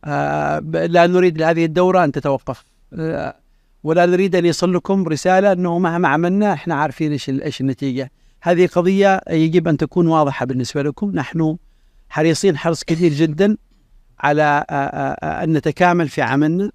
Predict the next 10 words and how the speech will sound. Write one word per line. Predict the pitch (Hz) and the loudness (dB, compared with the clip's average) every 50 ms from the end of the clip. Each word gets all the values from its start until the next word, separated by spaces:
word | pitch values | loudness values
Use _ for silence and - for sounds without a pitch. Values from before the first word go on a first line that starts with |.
| _ _ _ - | _ _ _ -14
آه، | - 139 135 - - | -10 -8 -8 -6 -4
أن | 156 147 143 | -2 0 0
نفعل، | 139 120 - 175 165 123 135 156 175 170 165 160 156 147 | 0 2 2 2 2 2 2 2 2 2 2 2 2 2
آه، | 147 143 135 131 139 143 - _ _ _ _ _ _ _ - - | 2 0 0 0 -2 -4 -6 _ _ _ _ _ _ _ -10 -8
آه، | 147 143 139 - - - - - - - | -6 -6 -4 -6 -6 -6 -6 -4 -4 -4
مؤسساتنا | - 170 170 - 139 - 165 143 - 170 165 - 180 175 165 | -4 -4 -4 -4 -4 -4 -4 0 2 2 2 4 2 0 0
بشكل | 127 - 160 - 151 135 | 0 -2 -6 -6 -6 -6
ك-، | - 170 | -4 -4
بشكل | 165 147 135 - 170 151 - 160 151 143 135 - | -4 -4 -4 -4 -4 -2 -2 -2 -2 0 -2 -4
كبير | - - 147 135 151 165 190 202 214 | -2 -2 -2 0 0 0 0 0 -2